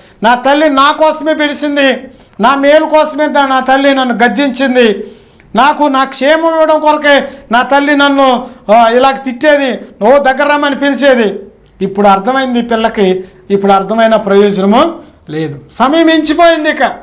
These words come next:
ఇప్పుడు ఏం చేసేది లేదు. తల్లికి బిడ్డకు చాలా దూరం అయిపోయింది, అక్కడ మరణంలోనికి వెళ్ళిపోయింది. ఇక అపవాది చెప్పు చేతుల్లో ఉంది, వాడి కబంధ హస్తాల్లో బందీగా మార్చబడింది.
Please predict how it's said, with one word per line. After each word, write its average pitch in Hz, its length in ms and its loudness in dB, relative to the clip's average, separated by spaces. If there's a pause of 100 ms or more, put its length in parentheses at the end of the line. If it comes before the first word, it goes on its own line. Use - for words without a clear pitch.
(640)
ఇప్పుడు 240 220 2
ఏం 311 200 2
చేసేది 311 520 0
లేదు. 302 320 2 (800)
తల్లికి 311 460 0
బిడ్డకు 302 400 0
చాలా 302 480 2
దూరం 330 340 2
అయిపోయింది, 294 460 0 (720)
అక్కడ 220 280 0
మరణంలోనికి 330 800 2
వెళ్ళిపోయింది. 320 500 0
ఇక 247 140 -2 (540)
అపవాది 311 480 2
చెప్పు 320 320 -2
చేతుల్లో 330 480 0
ఉంది, 285 540 -2 (260)
వాడి 247 160 -2
కబంధ 311 360 0
హస్తాల్లో 311 840 0 (220)
బందీగా 320 420 2
మార్చబడింది. 254 920 -2